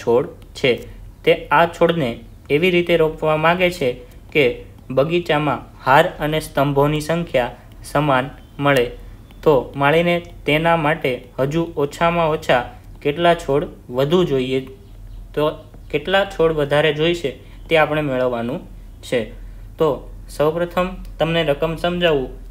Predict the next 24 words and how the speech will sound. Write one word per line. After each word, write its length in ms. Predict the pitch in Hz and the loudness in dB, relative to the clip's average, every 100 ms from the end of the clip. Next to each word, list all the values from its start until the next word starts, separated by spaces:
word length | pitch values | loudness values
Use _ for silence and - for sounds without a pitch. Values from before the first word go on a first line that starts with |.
| - | -8
તો 100 | 151 156 - - 131 | -4 -4 -4 -12 -6
ધારો 220 | 135 151 | -2 -2
કે 140 | 156 | 2
આ 140 | 175 180 - - | 0 0 -4 -6
એક 140 | 156 156 | -4 -2
માળીનું 540 | 143 139 160 165 170 180 - - - | -2 0 0 0 -2 -4 -8 -14 -4
ખેતર 300 | 147 175 156 | -2 -2 -4
છે. 180 | 139 147 - - - - - | -2 -4 -4 -12 -16 -18 -6
આ 140 | 135 156 | -2 2
માળીને 440 | 175 185 175 127 135 - - - - - - - - | 4 2 0 -4 -8 -16 -20 -20 -20 -20 -20 -16 -6
અહીં 300 | 143 170 - | -6 -6 -8
ઊભી 340 | 139 139 170 208 - - - - - 156 | -8 -2 -2 -2 -6 -16 -16 -18 -10 -4
અને 180 | 156 165 - 147 | -2 -2 -2 -2
આડી 260 | 170 165 | 2 2
હરોળ 320 | 139 127 123 - - - - | 4 4 0 -2 -14 -16 -6
આ 40 | 151 | -4
બંનેમાં 580 | 147 165 180 190 190 190 - - - - | -2 0 2 2 0 -2 -14 -18 -16 -6
સરખા 440 | 151 151 - 175 | -4 -4 2 4
રહે 260 | 170 175 139 - - | 4 4 2 -2 -4
એવી 240 | 147 165 151 | -2 -2 -2
રીતે 200 | 151 147 | -2 -2
એને 180 | 139 135 | -2 -4
છોડ 300 | - 131 135 | -4 -4 -2
વાવવા 440 | 127 120 120 143 | -2 -2 -2 -4